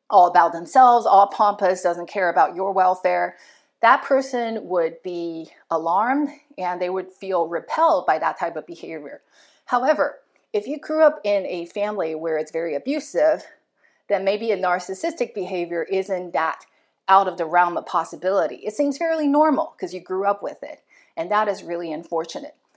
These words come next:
So I want you to raise your bar, raise your standards to say,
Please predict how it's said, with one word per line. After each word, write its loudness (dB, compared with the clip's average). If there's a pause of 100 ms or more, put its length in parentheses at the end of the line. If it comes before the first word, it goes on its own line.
(120)
So 0
I 4
want 0
you -4
to 2
raise -6
your 0
bar, 2
raise -4
your -2
standards -4
to -10
say, -4